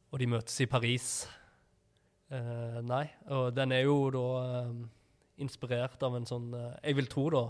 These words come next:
en sånn dokumentar som heter Twenty-one Up. Der de også, eh, men det er en dokumentar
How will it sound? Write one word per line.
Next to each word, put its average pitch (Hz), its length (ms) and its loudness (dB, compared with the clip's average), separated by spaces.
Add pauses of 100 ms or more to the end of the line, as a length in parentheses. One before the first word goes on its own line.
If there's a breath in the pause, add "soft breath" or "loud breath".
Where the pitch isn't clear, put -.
(100)
en 123 120 -6
sånn 123 160 -4
dokumentar 120 580 -2
som 123 180 -4
heter 117 360 -6 (320)
Twenty-one 123 720 -6
Up. - 280 -6 (1300 soft breath)
Der 131 100 4
de 123 80 4
også, 135 400 0
eh, 131 120 -2
men 123 120 0
det 131 80 4
er 143 40 6
en 143 80 4
dokumentar 127 560 2